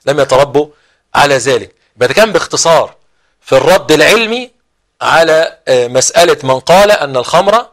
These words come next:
ليست محرمة، وإنما هي، وإنما هي مكروهة، آه، فقط. وأنا أكرر وأقول إن، آه، لا، من باب النصيحة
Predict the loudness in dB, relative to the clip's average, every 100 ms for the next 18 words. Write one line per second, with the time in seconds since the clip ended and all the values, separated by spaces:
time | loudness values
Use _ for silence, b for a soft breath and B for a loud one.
0 | _ _ _ _ 0 2 2 -2 -2 -10
1 | _ _ _ -6 -2 0 2 2 0 -2
2 | -8 _ -10 -8 -4 -2 -2 -2 -4 -4
3 | -8 _ _ _ -8 -6 -4 -2 0 -2
4 | -2 -4 -4 0 0 0 -2 -6 _ _
5 | -4 0 2 0 -2 -4 _ _ _ _
6 | 0 2 2 0 0 0 0 -10 _ 0
7 | 0 2 2 0 -2 _ _ _ _ _
8 | _ -6 -4 2 2 0 -4 _ -2 0
9 | 0 -2 -4 -6 -2 0 0 0 -2 0
10 | 2 0 -2 -2 -4 -2 -4 -6